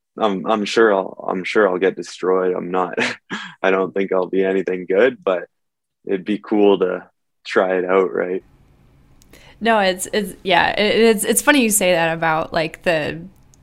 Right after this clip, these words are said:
Speaker 2: the people, like, the, like, sledders saying you, you guys are whiners or whatnot, like, everyone's gonna have their opinion about what makes a good track. And obviously, Isocasta try their best to, to cater to both, and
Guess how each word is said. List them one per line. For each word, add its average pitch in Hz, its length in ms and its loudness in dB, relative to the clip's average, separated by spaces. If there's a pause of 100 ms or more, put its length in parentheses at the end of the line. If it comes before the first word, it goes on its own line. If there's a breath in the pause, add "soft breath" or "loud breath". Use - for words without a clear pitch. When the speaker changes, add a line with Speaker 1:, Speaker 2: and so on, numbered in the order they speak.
Speaker 2:
the 170 200 -8
people, 170 400 -4
like, 160 180 -2
the, 156 260 -4 (120)
like, 131 180 -6
sledders 175 460 -2
saying 165 240 -6
you, 160 180 -8
you 175 80 -8
guys 165 240 -6
are 170 60 -8
whiners 220 380 2
or 185 60 0
whatnot, 175 300 2
like, 175 180 0
everyone's 214 400 2
gonna 175 180 -4
have 170 180 -6
their 160 100 -2
opinion 160 320 -6
about 156 260 0
what 170 160 -2
makes 160 300 -4
a 165 80 -6
good 147 320 -4
track. - 420 -4
And 180 80 -4
obviously, 180 500 -2
Isocasta 160 840 -6 (320 loud breath)
try 240 240 2
their 220 160 2
best 180 500 0
to, 156 260 -6
to - 200 -6
cater 143 380 -6
to - 160 -6
both, 277 420 2
and 160 240 -2